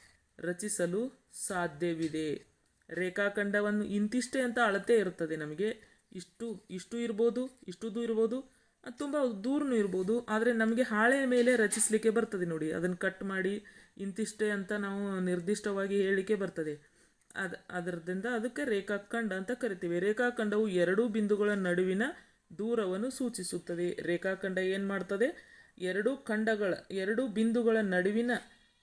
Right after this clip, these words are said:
ಆ, ದೂರವನ್ನು ಸೂಚಿಸುತ್ತದೆ ನೋಡಿ. ಇದು ಅರ್ಥ ಆಗಿದೆ ಅನ್ಕೊಂಡಿದ್ದೀನಿ.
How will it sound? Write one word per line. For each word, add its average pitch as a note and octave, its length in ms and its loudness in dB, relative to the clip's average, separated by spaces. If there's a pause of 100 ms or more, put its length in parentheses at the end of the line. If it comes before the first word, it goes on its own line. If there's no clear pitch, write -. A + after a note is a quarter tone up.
(100)
ಆ, E3+ 140 -4
ದೂರವನ್ನು A#3 640 2
ಸೂಚಿಸುತ್ತದೆ F3 800 -4
ನೋಡಿ. C3+ 300 -12 (2500)
ಇದು F3+ 240 -8 (180)
ಅರ್ಥ E3 260 -8
ಆಗಿದೆ F3 340 -2
ಅನ್ಕೊಂಡಿದ್ದೀನಿ. E3+ 720 -4